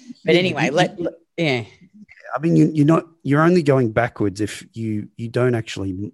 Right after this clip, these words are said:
Speaker 2: monitor what you need to be <laughs> monitoring. And that way you can go, "Well, you know, if I just do this for a good, like, a good couple of weeks, like, I'm gonna feel different."
Speaker 1: Mm.
Speaker 2: And,
Speaker 1: Cu-, sometimes
Speaker 2: you
Speaker 1: that
Speaker 2: know
Speaker 1: can take a lot longer.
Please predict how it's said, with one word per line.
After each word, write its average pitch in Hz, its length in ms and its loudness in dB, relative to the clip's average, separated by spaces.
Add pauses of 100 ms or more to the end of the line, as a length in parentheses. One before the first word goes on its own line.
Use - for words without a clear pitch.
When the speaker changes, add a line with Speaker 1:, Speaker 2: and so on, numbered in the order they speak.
(100)
Speaker 2:
monitor 101 520 -2
what 95 240 -8
you 104 80 -4
need 101 180 -8
to 90 60 -12
be 95 120 -12
<laughs> 92 120 -6
monitoring. 101 540 -4 (500)
And 131 80 2
that 131 120 0
way 117 200 0
you 104 80 -6
can 131 100 -2
go, 113 160 0
"Well, 127 240 -2 (140)
you 147 120 -6
know, 113 100 0
if 117 120 -4
I 180 80 0
just 156 240 -2
do 135 160 2
this 147 200 -2
for - 140 -6
a 107 40 -4
good, 110 160 -8
like, 104 160 -4
a 101 40 -8
good 107 220 -6
couple 107 240 -4
of 87 60 -8
weeks, 120 340 -6
like, 110 160 -6
I'm 131 80 -2
gonna 147 180 -2
feel 113 260 -6
different." - 400 -10 (460)
Speaker 1:
Mm. 135 280 -12 (400)
Speaker 2:
And, 101 520 -8 (380)
Speaker 1:
Cu-, - 140 -8
sometimes 190 360 -2
Speaker 2:
you - 60 -2
Speaker 1:
that 101 80 -6
Speaker 2:
know - 80 -10
Speaker 1:
can 117 80 -10
take 135 180 -8
a 143 40 -14
lot 131 180 -8
longer. 123 400 -10